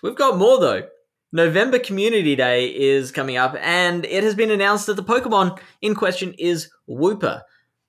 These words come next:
Not only that, though, we are getting a new Pokemon into the game. The Paldean Wooper is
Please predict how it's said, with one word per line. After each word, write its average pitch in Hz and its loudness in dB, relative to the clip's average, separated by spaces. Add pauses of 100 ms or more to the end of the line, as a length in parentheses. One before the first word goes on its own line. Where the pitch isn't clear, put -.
(180)
Not 185 2
only 247 2
that, 214 0
though, 107 0 (680)
we 160 0
are 165 2
getting 208 -2
a 147 -2
new 151 -6
Pokemon 151 -6
into 156 -6
the 156 -2
game. 104 -6
The 123 -8
Paldean 151 -4 (320)
Wooper 107 -6 (220)
is 107 -8